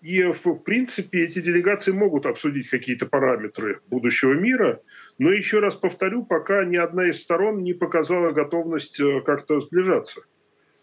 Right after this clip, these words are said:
Потому что Ро-, Украине у-, уступать-то, в общем-то, уже нечего, да? А Россия все равно настаивает. Вот. И, э, я думаю, что прежде всего должно быть какое-то заметное изменение позиции России, тогда, э,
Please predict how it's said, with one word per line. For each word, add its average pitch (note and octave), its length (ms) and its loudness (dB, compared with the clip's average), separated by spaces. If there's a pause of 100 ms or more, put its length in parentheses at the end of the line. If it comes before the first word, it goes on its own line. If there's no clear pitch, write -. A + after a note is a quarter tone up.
(340)
Потому D#3 320 0
что F3 140 0
Ро-, E3+ 280 2
Украине F#3 640 0
у-, E3+ 380 -2 (400)
уступать-то, G3 640 -2
в E3 60 0
общем-то, D3+ 360 -2
уже D#3 220 2
нечего, A2 480 -2
да? C#3+ 200 -4 (460)
А C#3 220 2
Россия D3 340 0
все G3 140 -2
равно G3 220 2
настаивает. A2 720 -2 (560)
Вот. B2 260 -2 (100)
И, F3+ 180 2
э, E3+ 420 2
я E3+ 200 2
думаю, G#3 260 -2 (120)
что - 180 0
прежде G#3 340 0
всего F3 280 0
должно E3+ 280 0
быть F3 160 -6
какое-то - 380 -2
заметное E3 520 -2
изменение D3+ 460 -2
позиции D3+ 480 -2
России, E3+ 400 -2
тогда, E3 520 0
э, C#3+ 460 -6